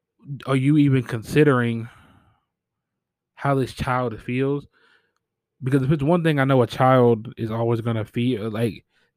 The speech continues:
feel, and that's connection. I-, it's that,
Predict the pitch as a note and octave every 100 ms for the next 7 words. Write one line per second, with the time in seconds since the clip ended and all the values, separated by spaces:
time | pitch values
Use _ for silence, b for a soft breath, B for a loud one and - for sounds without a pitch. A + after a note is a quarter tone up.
0 | - C3 C3+ C3 A#2+ B2 - B2 A2+ A#2+
1 | - A#2+ A2 A2 - _ _ _ _ _
2 | _ _ _ _ _ _ _ _ _ _
3 | C#3 B2 C#3 C3 C3+ A#2+ G#2